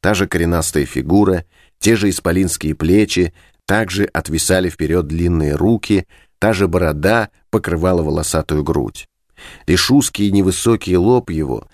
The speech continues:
представлял резкую разницу с развитым, широким, выпуклым лбом Челленджера. Во всех других отношениях это был какой-то уродливый слепок с профессора.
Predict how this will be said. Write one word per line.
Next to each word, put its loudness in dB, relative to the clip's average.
представлял 2
резкую 0
разницу 0
с -8
развитым, 0
широким, 2
выпуклым 0
лбом 0
Челленджера. -2
Во -4
всех 2
других 0
отношениях 2
это 0
был 4
какой-то 0
уродливый 2
слепок -2
с -10
профессора. -6